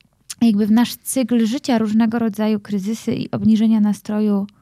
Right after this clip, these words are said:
są wpisane. E,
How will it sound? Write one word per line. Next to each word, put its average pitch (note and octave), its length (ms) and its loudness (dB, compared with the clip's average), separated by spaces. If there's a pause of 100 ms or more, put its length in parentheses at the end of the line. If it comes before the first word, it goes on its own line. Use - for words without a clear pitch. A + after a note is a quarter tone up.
(300)
są A3 580 0 (280)
wpisane. F3 840 0 (640)
E, F3 520 2